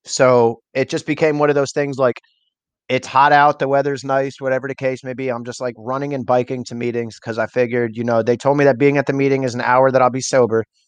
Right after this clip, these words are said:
And I figured, "Well, shit, if I can add a half hour to an hour of a bike ride or a run onto that to and from, then I'm now getting two, maybe three hours of sobriety that day."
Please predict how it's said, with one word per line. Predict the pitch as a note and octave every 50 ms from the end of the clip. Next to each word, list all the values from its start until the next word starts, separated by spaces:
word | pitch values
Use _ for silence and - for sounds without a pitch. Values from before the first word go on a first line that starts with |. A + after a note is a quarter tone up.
| _ _ _ _ _ -
And | - C3+ C#3
I | C3+
figured, | B2 - C3+ C3 C3+ C3 B2 A2+
"Well, | B2 A#2+ A#2
shit, | - - - D3+ C#3
if | A#2+ -
I | - B2+
can | C3 D3+ C#3
add | A#2+ C3+ C#3 C#3+ C#3 B2+
a | B2
half | A2 B2+ C3+ C#3 - -
hour | C#3+ C#3+ C#3+ C#3+
to | C#3 - D3 C#3
an | C3+ G#2+
hour | B2 C3 C3+ C#3 C#3 C3+ C3+ B2+ - _ _ _ _ _ _ _ -
of | F#3 F3 D#3+
a | E3
bike | C3+ - E3+ E3+ E3+ E3 -
ride | E3+ E3+ E3 D#3 D#3+ D#3+ D#3+ D#3+ D#3 - -
or | D3+ D3 C#3+ C#3 C#3
a | C3+
run | C3+ D3 D3+ D3+ D3 D3 -
onto | - C#3+ D3 D#3+ D#3 D#3 - - C3+
that | C3 B2+ B2+ B2+ - _ - -
to | - D#3 D3+ C#3
and | B2+ A#2+ -
from, | - D3 F3 G3 F#3+ D#3 C3+ B2 _ _ _ _ _ _ _ _ _ _
then | - B2+ C3 B2+ B2 B2+
I'm | - B2 C3 C3+
now | C3+ C#3 C#3 C#3
getting | B2+ C3 C#3 C3+ C3+ C3 B2+ B2+ B2 _ _ _ _
two, | - - D3+ D3 C#3+ C#3 B2+
maybe | B2+ C3+ C3+ B2+
three | - - - F#3 F#3+ F3
hours | C#3+ B2+ A#2+ A#2 A2 G#2
of | A2 G2+
sobriety | - - G#2 G2+ A#2 A2+ A2 G#2+ A2 G#2+
that | G#2+ G#2 G2 -
day." | G#2+ G2+ F#2+